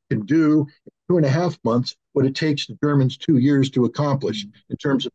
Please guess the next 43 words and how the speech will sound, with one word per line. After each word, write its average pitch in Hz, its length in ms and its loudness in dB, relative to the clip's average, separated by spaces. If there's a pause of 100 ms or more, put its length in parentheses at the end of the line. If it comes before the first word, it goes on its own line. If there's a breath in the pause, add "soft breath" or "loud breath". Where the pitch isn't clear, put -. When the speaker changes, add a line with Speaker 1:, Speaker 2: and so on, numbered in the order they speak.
(100)
Speaker 1:
training? 143 320 0 (340)
This 165 200 0
is 175 120 0
why 139 200 2
Ukraine's 123 500 0
losing 117 340 2
the 101 80 2
war, 123 400 2 (260 soft breath)
because 139 440 -2 (140)
Germans 151 720 0 (260)
have 113 160 -4
caused 120 340 -2
their 113 140 0
defeat. 95 460 -4 (580)
British 185 320 2
have 143 140 -2
caused 117 340 -2
their 113 120 0
defeat. 98 360 -8 (120)
Americans 160 600 2
have - 140 -8
caused 120 240 -2
their 107 80 -6
defeat 135 400 -2 (200 loud breath)
because 143 380 0
we're 143 200 0
asking 165 400 0
them 139 120 2
to 120 200 -4
do 202 80 4
something 139 520 0 (140 loud breath)
they 151 100 2
literally 160 540 2 (180)
cannot 165 520 -2 (300)
do. 160 280 2
Speaker 2:
Mm-hmm. - 460 -12
Speaker 1:
How 190 120 0
long 202 240 4
does 151 140 2
it 165 100 0
take 170 220 0
to - 100 -6
train 131 480 0